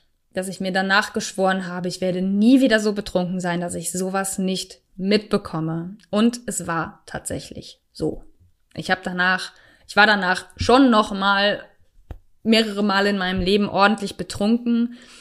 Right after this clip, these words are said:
aber nie wieder so sehr, dass ich irgendetwas vergessen habe, was ich im alkoholisierten Zustand gemacht habe.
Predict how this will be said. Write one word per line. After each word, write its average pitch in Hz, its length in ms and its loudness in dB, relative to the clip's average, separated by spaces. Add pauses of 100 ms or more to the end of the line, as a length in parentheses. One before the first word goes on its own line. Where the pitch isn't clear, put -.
(180)
aber 196 200 2
nie 226 300 6
wieder 214 240 0
so 190 220 -2
sehr, 185 220 -2
dass 180 180 -2
ich - 200 -10
irgendetwas 202 920 2
vergessen 190 540 0
habe, 180 300 0
was 175 140 -2
ich 180 160 -10
im 180 160 -4
alkoholisierten 175 760 -4
Zustand 165 540 -8
gemacht 165 420 -10
habe. - 280 -18